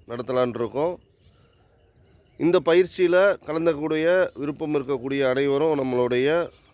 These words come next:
தொடர்பு எண்ணில் முன்பதிவு பண்ணிக்கலாம். யார் யாரெல்லாம் விருப்பம் இருக்கோ அவங்க மட்டும் தொடர்பு கொள்ளுங்க.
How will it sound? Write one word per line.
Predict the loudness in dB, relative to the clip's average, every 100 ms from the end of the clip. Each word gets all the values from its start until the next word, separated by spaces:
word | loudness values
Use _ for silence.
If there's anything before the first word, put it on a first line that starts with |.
| _ -6
தொடர்பு | -2 0 0
எண்ணில் | 0 2 0 -2 _ _ _ _ _ _ _ _ _ _ _ _ -8
முன்பதிவு | -2 2 2 0 0 -2
பண்ணிக்கலாம். | 0 0 0 -2 _ _ _ _ _ _ _ _ _ _ _ _ _ -20 _ _ _ _ _ _
யார் | 0 4 4
யாரெல்லாம் | 4 2 2 -2 -2 -4 -16 _ _ _ _ _ _ _
விருப்பம் | -10 -8 0 2 2
இருக்கோ | -2 -4 -4 -6 _ _ _ _ _ _ _ _ _ _ _ -2
அவங்க | 0 2 0
மட்டும் | -2 -2 -4 -6 -8
தொடர்பு | -2 -2 0
கொள்ளுங்க. | -2 -2 0 -2